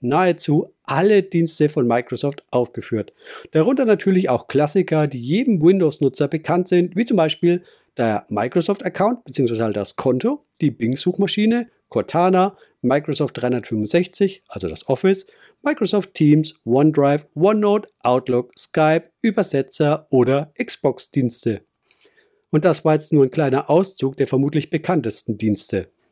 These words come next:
Ausgesprochen schwammig gehalten ist, was passiert mit Daten auf der lokalen Festplatte, konkret, ob diese auch analysiert werden.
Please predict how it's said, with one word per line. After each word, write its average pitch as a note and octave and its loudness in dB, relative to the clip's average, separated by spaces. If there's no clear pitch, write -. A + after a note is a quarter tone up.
Ausgesprochen A3 2
schwammig D3+ 0
gehalten F3 2
ist, D#3+ 0
was D3+ -2
passiert F#3+ 0
mit E3+ -6
Daten C#3+ 0
auf C#3+ -2
der D#3 2
lokalen C3+ 0
Festplatte, F3+ -2
konkret, B2+ 0
ob C3 -4
diese E3+ 0
auch C3+ 0
analysiert C#3 0
werden. G2+ -6